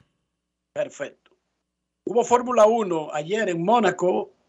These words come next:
en la séptima carrera de la temporada, y ganó Max Verstappen. El neerlandés se alejó de su compañero de equipo en Red Bull,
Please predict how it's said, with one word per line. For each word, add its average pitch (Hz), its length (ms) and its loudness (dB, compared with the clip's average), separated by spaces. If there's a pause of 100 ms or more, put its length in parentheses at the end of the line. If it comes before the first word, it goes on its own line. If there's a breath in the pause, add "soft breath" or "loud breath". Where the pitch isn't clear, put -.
(100)
en 139 120 -10
la 135 100 -4
séptima 196 500 4
carrera 190 400 6
de 196 80 10
la 190 120 6
temporada, 214 560 4
y 214 60 4
ganó 208 360 6
Max 196 380 2
Verstappen. 170 720 0 (580)
El 147 180 -4
neerlandés 165 920 4
se - 160 -6
alejó 156 380 6
de 147 800 2
su - 140 -8
compañero 160 460 6
de 202 60 8
equipo 196 340 2
en 165 60 6
Red 185 220 4
Bull, 185 380 8